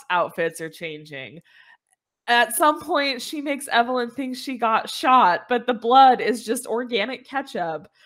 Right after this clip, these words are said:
She turns the cops' batons into dildos, and it's honestly fucking wild.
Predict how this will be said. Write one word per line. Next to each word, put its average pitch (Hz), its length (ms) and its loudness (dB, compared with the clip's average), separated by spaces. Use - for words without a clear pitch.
She 320 220 -8
turns 359 400 -8
the 269 80 -6
cops' 311 640 2
batons 277 960 2
into 311 420 -4
dildos, 175 840 0
and 220 100 -10
it's 233 180 -8
honestly 247 840 0
fucking 202 440 0
wild. 139 640 -4